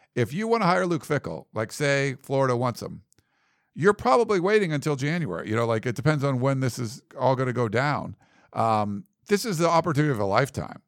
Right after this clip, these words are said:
Like, I get Florida's a, a way bigger job than Cincinnati or U S C or whatever, but you don't walk away from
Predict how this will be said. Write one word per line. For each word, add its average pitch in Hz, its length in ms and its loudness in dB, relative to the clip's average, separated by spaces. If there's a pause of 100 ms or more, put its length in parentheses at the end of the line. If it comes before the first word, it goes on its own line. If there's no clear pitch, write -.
Like, 120 260 -2
I 123 120 0
get 143 440 -2
Florida's 139 480 2
a, 113 200 -2
a 104 120 0
way 123 160 0
bigger 127 240 0
job 107 300 0
than 107 120 -4
Cincinnati 104 720 -2 (800)
or 104 100 0
U 131 160 4
S 120 140 4
C 110 260 -2
or 92 140 0
whatever, 98 540 0 (640)
but - 220 -4
you 226 100 0
don't 202 160 2
walk 165 240 4
away 143 260 6
from 113 480 0